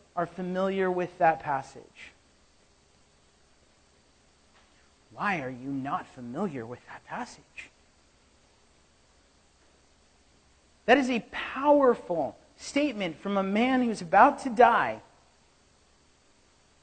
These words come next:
who is in the position of leadership before his people. And as much as we like to harp on the Mosaic covenant, meaning the covenant of Moses, you will see that the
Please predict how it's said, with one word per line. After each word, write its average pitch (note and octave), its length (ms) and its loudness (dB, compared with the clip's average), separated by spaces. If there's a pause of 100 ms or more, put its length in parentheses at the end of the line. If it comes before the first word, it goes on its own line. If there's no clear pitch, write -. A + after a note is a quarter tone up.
(120)
who A3+ 100 2
is G3+ 140 2
in C#4 240 6
the C4 80 4
position A3+ 600 -2
of F#3+ 180 -8
leadership A3+ 600 0 (180)
before B3+ 360 6
his A3+ 160 0
people. E3+ 500 -6 (560)
And A#3 120 6
as A#3 120 4
much D#4+ 260 10
as D4 100 4
we B3+ 140 4
like B3 220 4
to A3 100 4
harp A#3 280 6
on A3+ 100 0
the A3 60 -4
Mosaic G#3 720 2
covenant, A#3+ 500 0
meaning G#3 340 0
the F#3+ 120 -10
covenant A3 560 0
of E3+ 160 -8
Moses, A3+ 720 0 (1600)
you B3 120 6
will D#4+ 100 6
see D#4 280 4
that B3 160 -2
the A#3 120 -8